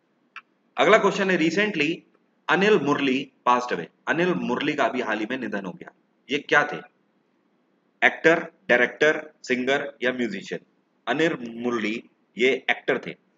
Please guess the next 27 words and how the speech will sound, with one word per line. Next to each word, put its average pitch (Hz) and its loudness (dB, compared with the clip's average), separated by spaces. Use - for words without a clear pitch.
तो 123 -2
अभिनेता 127 2
थे। 165 0
अभी 135 -6
हाल 123 0
ही 147 -4
में 127 -2
इनका 123 -2
निधन 117 -4
हो 120 -2
गया। 127 -2
कितनी 151 -4
उम्र 143 0
में? 147 -6
इक्यावन 147 2
साल 123 0
की 135 -6
उम्र 110 -4
में 143 -6
कोची 160 0
में 147 0
इनका 113 -2
निधन 110 -6
हो 101 -4
गया, 110 -2
केरल 98 -4
में। - -12